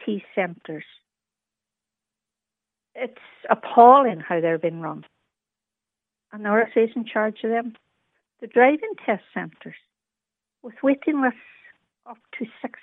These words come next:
months to get a driving test, being run appallingly by the R S A.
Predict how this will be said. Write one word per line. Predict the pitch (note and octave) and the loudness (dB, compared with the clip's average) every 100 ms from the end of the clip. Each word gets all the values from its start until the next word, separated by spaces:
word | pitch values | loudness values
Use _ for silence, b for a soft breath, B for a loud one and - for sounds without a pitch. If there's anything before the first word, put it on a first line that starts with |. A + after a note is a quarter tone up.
| - | -16
months | A#3+ E4 - - | -8 -8 -8 -20
to | - | -14
get | G#3+ - | -14 -12
a | |
driving | - F#3+ A#3+ D#4 A#4 G#4+ | -8 -6 -6 -4 -6 -4
test, | - - _ _ _ _ _ _ _ _ _ _ _ | -8 -8 _ _ _ _ _ _ _ _ _ _ _
being | C#4+ B3+ A#3 | -8 -4 0
run | A#3 A3+ A3+ _ | 0 -2 -12 _
appallingly | G3+ - - - - G#3 G3 F3 F3+ E3 E3 _ _ _ _ _ _ - | 0 0 -20 -2 4 4 4 0 -4 -10 -12 _ _ _ _ _ _ -18
by | E3 | -12
the | D#3+ | -8
R | D3+ | -6
S | D3 - | -8 -10
A. | - | -16